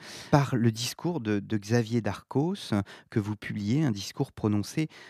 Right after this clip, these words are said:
au, au dîner du Cercle de la Revue des Deux Mondes, sur les relations entre l'école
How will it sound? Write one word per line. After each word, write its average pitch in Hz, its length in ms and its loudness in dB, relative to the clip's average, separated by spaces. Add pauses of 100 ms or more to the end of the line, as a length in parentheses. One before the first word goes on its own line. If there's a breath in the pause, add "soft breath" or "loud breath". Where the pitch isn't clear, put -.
(120 loud breath)
au, 110 80 4
au 113 200 4
dîner 113 320 4
du 107 140 -4
Cercle - 500 -4
de 98 160 -2
la 95 140 0
Revue 101 240 -4
des 107 160 0
Deux 92 160 0
Mondes, 120 540 0 (420 loud breath)
sur 185 400 2
les 107 140 4
relations 110 360 2
entre 110 220 -4
l'école 117 680 -4